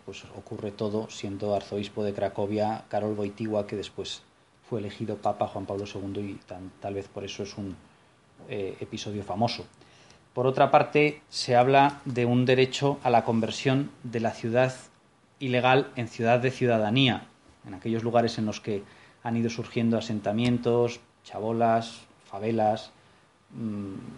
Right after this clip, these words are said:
en fin, aquí en Madrid, por ejemplo, tenemos una zona que llaman la, la Cañada Real, que, que ha ido produciendo problemas de, de viviendas que se han ido construyendo allí sin, sin permiso de ningún tipo. Bueno, pues intentar que aquello se pueda transformar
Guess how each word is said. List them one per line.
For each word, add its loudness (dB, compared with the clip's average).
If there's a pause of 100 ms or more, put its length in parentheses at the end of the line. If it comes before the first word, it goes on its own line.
(340)
en -12
fin, -6
aquí -4
en -6
Madrid, -4
por -6
ejemplo, -8
tenemos -6
una -6
zona -6 (500)
que -6
llaman -2
la, -2
la -2
Cañada -2
Real, 2 (100)
que, -6 (140)
que -8
ha -6
ido -6 (160)
produciendo -8
problemas -2
de, -4
de -6 (260)
viviendas -4
que -12
se -12
han -6
ido -6
construyendo -8
allí -6
sin, -12 (180)
sin -16
permiso -10
de -6
ningún -2
tipo. 2 (460)
Bueno, -8
pues -10
intentar 0
que -2
aquello 0
se -4
pueda 4
transformar 0